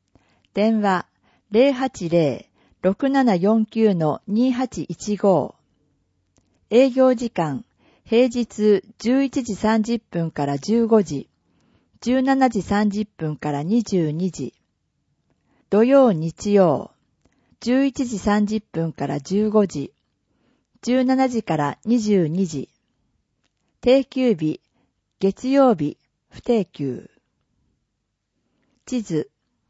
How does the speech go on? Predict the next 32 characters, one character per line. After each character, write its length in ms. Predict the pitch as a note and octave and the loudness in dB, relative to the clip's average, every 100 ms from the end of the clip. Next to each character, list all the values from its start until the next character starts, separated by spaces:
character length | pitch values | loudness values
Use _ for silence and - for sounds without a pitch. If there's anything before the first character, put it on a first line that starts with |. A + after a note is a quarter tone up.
| _ _ _ _ _ | _ _ _ _ _
タ 180 | A#3 B3+ | -4 -2
ン 60 | C4 | -2
ト 160 | C4+ | -4
タ 200 | B3+ C4+ | 0 -2
ン 60 | B3 | 0
ト 160 | F3 | -2
は、 260 | D#3 D3 D#3+ _ _ _ | -2 -4 -8 _ _ _
東 220 | - C4 C4+ | -4 -4 -2
京 260 | C#4 C#4 | 2 2
外 240 | B3+ C4 B3+ | 2 0 0
環 280 | A#3+ A#3+ | -2 0
自 180 | A3+ G#3+ | -2 -2
動 200 | G#3 C4 | 0 0
車 200 | B3 B3+ | 0 -2
道 240 | A3 G3+ E3 | 0 0 -2
の 100 | C#3+ | -4
側 320 | F3 E3 G#3 | -6 -6 -2
道 240 | G#3 G#3 | -2 -2
と 300 | - F3+ F3+ - _ _ | -2 -2 -2 -6 _ _
越 220 | F#3 - A#3+ | -6 -4 0
後 120 | C4+ | 2
山 300 | C4+ C4 B3+ | 4 2 2
通 200 | C4+ C4 | 2 2
り 120 | G3 | 0
が 120 | D#3+ | -4
交 280 | D#3 E3+ A3 | -4 -2 0
わ 100 | B3+ | 0
る 140 | A#3+ | 0
と 120 | G#3 F3 | -2 -4
こ 120 | F3 | -2
ろ 120 | E3 | -2
の 240 | D3 C3 | -2 -6